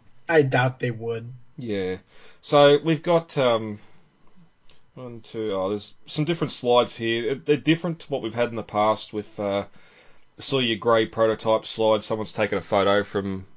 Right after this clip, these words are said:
Speaker 2: in, within a crowd or something up at a projection on a
Speaker 1: Mm-hmm.
Speaker 2: wall or something. These seem to be product slides, um, in Chinese,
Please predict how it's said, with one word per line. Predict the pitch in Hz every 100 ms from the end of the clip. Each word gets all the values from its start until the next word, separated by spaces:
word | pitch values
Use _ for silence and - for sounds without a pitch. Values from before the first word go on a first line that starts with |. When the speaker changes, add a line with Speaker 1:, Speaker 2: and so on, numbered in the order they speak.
| -
Speaker 2:
in, | - 107 - 107
within | 110 - 104
a |
crowd | 92 - 104 104
or | 101
something | - 104 107 104
up | 101
at | 101
a | 95 - - - - -
projection | 104 117 110 - -
on | 98
a |
Speaker 1:
Mm-hmm. | 98
Speaker 2:
wall | 104 110 113
or |
something. | - 107 101 110
These | 117 120 107
seem | 117
to | 107
be | 101
product | - 107 104
slides, | - 104 101 101 98 - - _ - - -
um, | 101 98 101 - _ _ - -
in | 160 143
Chinese, | - 120 113 117 117 110 -